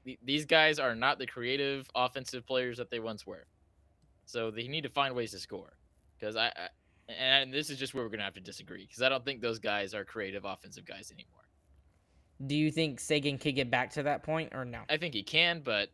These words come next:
Speaker 1: he's not showing me anything right now to show that he's anywhere close.
Speaker 2: Now
Speaker 1: And
Speaker 2: that
Speaker 1: right
Speaker 2: I can, that I can agree with you on. I just, I still would like to see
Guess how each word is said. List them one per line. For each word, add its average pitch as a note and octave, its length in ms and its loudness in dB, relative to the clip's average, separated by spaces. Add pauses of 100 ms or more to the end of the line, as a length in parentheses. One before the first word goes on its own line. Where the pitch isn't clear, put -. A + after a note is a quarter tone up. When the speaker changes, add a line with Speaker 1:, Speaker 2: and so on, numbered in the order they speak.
(100)
Speaker 1:
he's A#2 260 -8
not C3+ 200 -2
showing D3 260 -2
me C3 120 -6
anything C3 300 -8
right B2 200 -2
now A#2 240 0
to G#2 80 -8
show A2+ 200 -2
that G#2 120 -4
he's A2 140 -8
anywhere A2+ 300 -6
close. - 440 -14 (540)
Speaker 2:
Now C#3 120 0
Speaker 1:
And C#3 100 0
Speaker 2:
that E3 160 10
Speaker 1:
right D#3+ 80 10
Speaker 2:
I D3 60 8
can, C3+ 340 -6 (260)
that D3+ 200 8
I D3+ 100 8
can C#3 280 -2
agree B2+ 260 -2
with A#2+ 220 -6
you A#2+ 160 -6
on. A2 80 -10 (100)
I B2+ 80 -6
just, C3+ 340 -4 (500)
I D3+ 80 8
still F3 400 8
would D#3+ 140 6
like C#3+ 360 2
to - 120 -8
see C#3 600 2